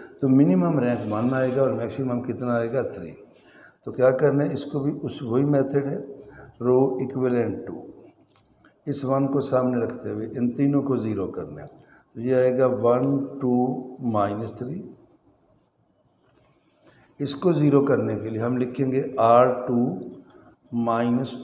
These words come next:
टू आर वन। तो ये हो जाएगा ज़ीरो, माइनस टू, वन माइनस फ़ोर माइनस थ्री।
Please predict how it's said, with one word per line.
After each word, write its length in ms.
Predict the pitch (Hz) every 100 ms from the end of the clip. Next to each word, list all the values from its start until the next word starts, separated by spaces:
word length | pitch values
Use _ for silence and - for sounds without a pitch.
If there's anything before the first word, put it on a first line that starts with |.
| -
टू 240 | 147 131 110
आर 160 | 92
वन। 340 | 82 - - - - _ _ _ _ _ _
तो 60 | 117
ये 140 | 120
हो 100 | 139
जाएगा 400 | 120 131 120 127 120
ज़ीरो, 380 | 101 95 90 - - - - _ 120
माइनस 460 | 123 127 131 127 -
टू, 80 | 107 104 107
वन 240 | 113 131 139 135
माइनस 440 | 123 117 120 127 -
फ़ोर 420 | - 107 98 - 120
माइनस 460 | 110 101 95 92 95
थ्री। 160 | -